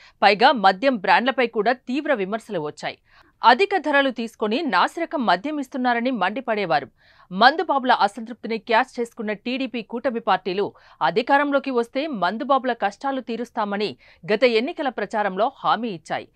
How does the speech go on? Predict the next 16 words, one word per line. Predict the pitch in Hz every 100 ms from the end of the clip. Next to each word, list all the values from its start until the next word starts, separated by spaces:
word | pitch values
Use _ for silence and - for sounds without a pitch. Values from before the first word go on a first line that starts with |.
| _ _ -
చంద్రబాబుతో | 277 349 359 294 233 269
పాటు | 247 233
పవన్ | 277 - 202 294
కళ్యాణ్ | 311 269 254
లాంటి | 247 226 233
నాయకులు | 160 147 240 247 247
కూడా | 220 220 285
రాష్ట్రంలో | 156 175 - 240 214 202 120 _ _ 160
జే | 151 277
బ్రాండ్లను | 349 294 254 240
తరిమికొట్టి | 214 190 254 269 226 254
మంచి | 247 170 214 277
మద్యాన్ని | 226 214 269 269 -
అందిస్తామని | - 208 294 277 240 226
హామీ | 220 208 202
ఇచ్చారు. | 190 - 156 123